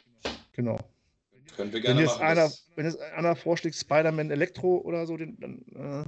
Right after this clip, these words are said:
Speaker 1: okay, weiß ich nicht. <laughs> Vielleicht Filme, die wirklich noch nie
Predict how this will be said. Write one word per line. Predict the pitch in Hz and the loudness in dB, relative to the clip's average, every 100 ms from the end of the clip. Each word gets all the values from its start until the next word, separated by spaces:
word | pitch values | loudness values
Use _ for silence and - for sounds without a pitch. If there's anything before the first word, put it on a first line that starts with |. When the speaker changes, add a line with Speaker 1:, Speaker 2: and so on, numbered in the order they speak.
| 135 | -12
Speaker 1:
okay, | 135 - 151 139 - 156 - | -14 -8 -6 -6 -12 -20 -14
weiß | - 139 | -8 -4
ich | |
nicht. | 135 135 - - - - | -4 -4 -8 -20 -20 -18
<laughs> | - - - - - _ - - | -14 -14 -14 -20 -20 _ -20 -20
Vielleicht | - 156 143 | -2 0 4
Filme, | 202 185 | 4 6
die | 180 | 4
wirklich | 190 247 - - 185 | 2 0 -2 -8 0
noch | 180 | 2
nie | 233 269 - | 4 2 -4